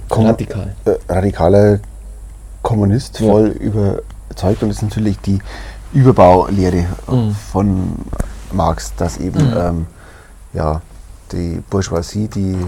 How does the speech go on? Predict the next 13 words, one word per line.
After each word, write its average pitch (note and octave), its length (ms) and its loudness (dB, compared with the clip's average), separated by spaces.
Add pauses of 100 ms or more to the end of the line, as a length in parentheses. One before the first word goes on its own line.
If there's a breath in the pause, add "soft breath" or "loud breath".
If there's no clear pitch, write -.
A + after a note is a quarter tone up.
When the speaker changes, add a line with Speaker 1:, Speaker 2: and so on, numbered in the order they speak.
(260)
Speaker 1:
Proletarier F#2 1120 -2
eben G2 280 -4
mit F#2+ 200 -4
Religion G2 720 -2
und F#2 260 -6
mit G2 200 -6
Schulen G2 440 -2
und E2 240 -6
die F#2+ 60 -6
ganzen F#2 260 -4
Staatssystemen F2+ 540 -2
klein E2 260 -2
hält, G2+ 320 -4